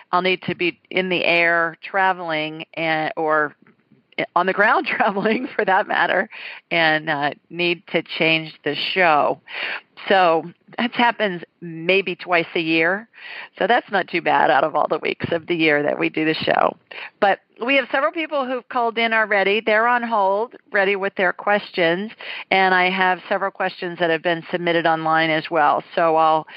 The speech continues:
get to as many of those as I can, uh, time allows, as time allows. My intention in doing this show is to provide information, insight, and comfort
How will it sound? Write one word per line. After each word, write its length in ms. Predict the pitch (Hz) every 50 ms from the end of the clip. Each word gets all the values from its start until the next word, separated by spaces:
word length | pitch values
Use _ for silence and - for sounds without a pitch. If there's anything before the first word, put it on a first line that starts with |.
| - - - - -
get 140 | - 196 - -
to 280 | - 202 190 - - -
as 120 | 170 160 -
many 280 | 180 170 170 165 165
of 100 | 165 160 151
those 240 | - 165 160 156 156 -
as 120 | 170 156 -
I 140 | 170 147 151
can, 580 | - - - 170 165 160 156 151 151 151 151 - - - - - - - - -
uh, 320 | 160 156 151 147 147 147 143 - _ -
time 240 | - 165 156 151 151
allows, 500 | 151 147 147 139 139 143 - 60 - - -
as 160 | - - 160
time 260 | - - 165 156 156 151
allows. 420 | 143 147 143 135 131 - - - - - - - - - - - - - - - - -
My 140 | - 226 269 349 466
intention 400 | 339 - 269 294 359 - 330 285
in 160 | 247 220 214
doing 380 | 202 226 240 254 277 277 247 220
this 180 | 208 190 180 - - -
show 400 | - 202 185 185 180 185 185 180
is 100 | 175 170 - -
to 100 | - 185
provide 380 | 180 185 175 180 175 170 170 -
information, 840 | - 185 190 190 - 202 185 175 175 180 196 - - 226 208 202 196 - _ -
insight, 540 | - 208 220 226 220 - 208 190 180 - - -
and 220 | 165 165 156 - -
comfort 680 | - - - 330 339 - - 147 139 151 - - -